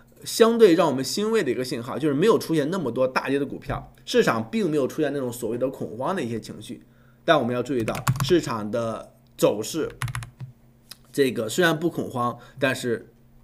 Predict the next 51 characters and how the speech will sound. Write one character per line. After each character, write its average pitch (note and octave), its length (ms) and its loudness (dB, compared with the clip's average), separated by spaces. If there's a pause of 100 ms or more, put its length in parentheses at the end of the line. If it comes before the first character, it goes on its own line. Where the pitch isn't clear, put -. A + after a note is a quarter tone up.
(440)
相 F3+ 400 2
对 D#3+ 300 0 (120)
偏 C#3 300 0
弱， C#3 280 -6 (800)
那 C3+ 100 -4
么 C#3 80 -2
还 C#3 200 0
需 D#3+ 200 -4
要 B2+ 300 4
时 B2 300 -6
间 C#3+ 380 2 (680)
啊， F2+ 260 -12 (140)
以 C3+ 140 4
及 D3+ 220 2
还 D3 240 0
需 F3 160 -2
要 D3+ 140 10
往 A#2 200 2
下 B2+ 260 2
有 A2 200 0
一 A2 60 -2
定 B2+ 240 -2
的 F#2+ 340 -6
回 B2 300 -2
调 G#2+ 260 -10
的 G#2+ 320 -8
空 C3 240 0
间， B2 240 -2 (680)
所 F#3+ 120 6
以 G3+ 40 8
保 D#3+ 140 4
持 E3+ 80 2
耐 F3+ 160 2
心， F#3 300 0 (280)
去 F3+ 180 2
轻 G#3 240 4
指 D3+ 100 0
数 D#3+ 120 -2
中 F#3 160 0
个 G3 160 6
股， B2+ 220 -6 (200)
根 E3 160 6
据 D#3+ 60 2
我 C#3 100 4
们 G#2+ 100 -4
的 A#2+ 100 -2
旺 B2+ 200 -2
三 C3+ 160 -6
好 A#2+ 120 -6
战 C3 180 -4
法 C3 160 -14